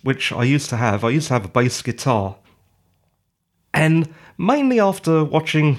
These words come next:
people <laughs> like Mike Kerr of Royal Blood, or maybe an instrument like a cigar box guitar, which sound really cool, and especially after watching Shane Spiel YouTube videos,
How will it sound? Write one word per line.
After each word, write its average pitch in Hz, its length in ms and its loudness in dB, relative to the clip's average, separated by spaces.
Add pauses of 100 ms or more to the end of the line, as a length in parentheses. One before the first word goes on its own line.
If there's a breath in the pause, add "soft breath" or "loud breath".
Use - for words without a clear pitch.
(120)
people 143 460 -4
<laughs> - 40 -20
like 127 340 -2
Mike 123 420 0
Kerr 170 400 0 (1000 loud breath)
of 127 380 2
Royal 143 300 2
Blood, 147 380 -2 (760 loud breath)
or 180 160 0
maybe 180 640 2 (760 loud breath)
an 151 120 2
instrument 160 580 0
like 151 360 0
a 139 180 2
cigar 151 480 0
box - 340 -2
guitar, 160 600 0 (600 soft breath)
which - 440 -6
sound 160 420 2
really 131 180 2
cool, 131 420 0 (140)
and 127 340 2
especially 135 540 -2
after 120 260 -2
watching 117 380 0
Shane 117 360 -2
Spiel 113 440 -6
YouTube 123 500 -2
videos, 113 600 0